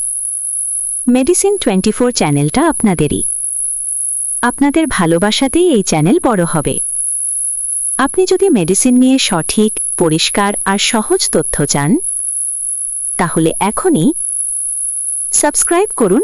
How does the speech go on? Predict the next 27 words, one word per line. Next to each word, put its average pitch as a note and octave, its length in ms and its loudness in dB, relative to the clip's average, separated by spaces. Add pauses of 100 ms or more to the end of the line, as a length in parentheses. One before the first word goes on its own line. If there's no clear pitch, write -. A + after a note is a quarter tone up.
(120)
মেডিসিন C#4 420 2
টোয়েন্টি E3+ 400 2
ফোর C3+ 180 2 (1300)
এবং F3 240 2 (140)
পাশে A#3 280 0
থাকা F4+ 280 0 (120)
বেল A3 200 4
আইকনটা D#3+ 500 2 (200)
on C4 140 6
করে D3 300 2
দিন। C3+ 140 0 (1300)
ভিডিও D4 320 4 (140)
শেষ F#3+ 160 2 (100)
করার A3+ 300 2
আগে E3 160 2 (140)
আপনাদের D#3 360 0
কাছে - 300 0
একটা F3 220 0 (120)
ছোট E4+ 180 0 (160)
অনুরোধ। C#3+ 340 2 (1300)
ধরুন, B3+ 400 0 (1200)
আপনি C#4 260 -2 (120)
পরের C#4+ 360 2
ভিডিওতে A#3+ 400 2 (120)
জানতে D3 380 2
চান D#3+ 160 2 (1300)
কোনো F4 180 4